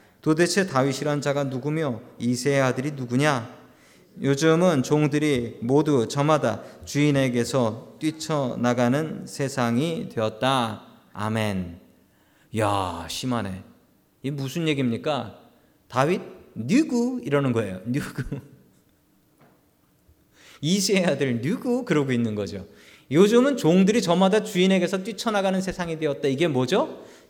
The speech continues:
장혁이 나왔던 추노라는 거죠. 예. 도망간 종이라는 거예요. 도망간 종. "요즘 별의별 놈이 다 도망가는데 네가 사울한테서 도망온 다윗이라는 놈 아니냐? 그러면서 내가 네 줄 음식이 어딨냐?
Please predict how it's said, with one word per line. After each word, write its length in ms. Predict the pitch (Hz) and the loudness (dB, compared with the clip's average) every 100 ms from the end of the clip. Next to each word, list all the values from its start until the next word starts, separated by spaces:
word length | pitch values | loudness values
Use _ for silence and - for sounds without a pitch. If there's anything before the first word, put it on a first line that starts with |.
| _ _ | _ _
장혁이 380 | - 147 175 170 | -2 2 2 2
나왔던 520 | 156 135 131 190 208 | 4 2 2 -2 -4
추노라는 600 | - - 294 254 175 156 | -8 -2 4 6 6 6
거죠. 360 | 123 110 92 - - | 2 0 -6 -10 -16
예. 120 | 92 - - _ _ _ _ _ _ _ _ _ - | -18 -20 -20 _ _ _ _ _ _ _ _ _ -20
도망간 1000 | - 180 240 262 277 269 208 - - - - | 0 2 4 2 2 2 0 -2 -16 -20 -6
종이라는 520 | - 220 226 220 190 | 4 6 6 4 4
거예요. 420 | 151 113 107 131 - | 2 0 -2 -6 -8
도망간 460 | 135 139 139 131 113 | -2 0 0 0 -2
종. 200 | 104 98 - - 147 | -8 -14 -20 -12 0
"요즘 280 | 165 247 | 4 4
별의별 460 | - 160 185 196 208 | 6 8 8 6 4
놈이 200 | 196 190 | 4 4
다 200 | 175 165 | 4 4
도망가는데 1000 | 165 165 160 151 147 175 214 135 - - | 2 0 2 2 2 -2 -2 -4 -8 -14
네가 380 | 107 135 185 226 | -6 -2 0 0
사울한테서 1040 | 214 - 254 262 254 233 233 233 214 214 214 | -2 -2 0 2 2 0 0 -2 0 -2 0
도망온 520 | 156 175 175 190 190 | 0 2 2 0 -2
다윗이라는 580 | 190 135 147 151 147 156 | -2 -2 -2 -4 -4 -4
놈 140 | 170 | -6
아니냐? 760 | 170 180 175 135 107 95 95 - _ _ _ _ _ _ _ _ _ | -6 -6 -2 -2 -4 -8 -14 -18 _ _ _ _ _ _ _ _ _
그러면서 920 | - 233 233 226 233 226 175 131 - - | 2 6 6 6 4 4 2 0 -8 0
내가 380 | 170 226 175 117 | 4 4 2 2
네 160 | 170 | 0
줄 300 | 190 220 202 | 2 2 4
음식이 420 | 175 190 185 196 233 | 4 2 2 2 2
어딨냐? 760 | 160 170 180 170 117 98 98 | 4 0 0 0 -2 -6 -14